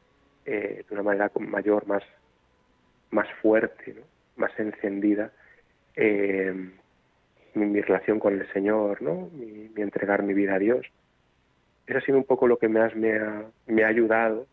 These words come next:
y lo que más me sigue ayudando en este tiempo. O sea que ha sido una bendición el mundo de la oración, o sea, el,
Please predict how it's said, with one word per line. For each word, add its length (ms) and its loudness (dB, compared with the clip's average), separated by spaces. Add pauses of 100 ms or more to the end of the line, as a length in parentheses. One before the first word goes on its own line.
(840)
y 80 -6
lo 120 0
que 100 -6
más 200 -4
me 140 -6 (100)
sigue 140 -8
ayudando 440 -2
en 100 -6
este 200 -4
tiempo. 300 0 (480)
O 40 -20
sea 140 -14
que 360 -18 (600)
ha 120 0
sido 120 4
una 80 6
bendición 340 2
el 60 4
mundo 260 4
de 80 6
la 100 2
oración, 420 -4
o 100 -20
sea, 100 -8
el, 200 -8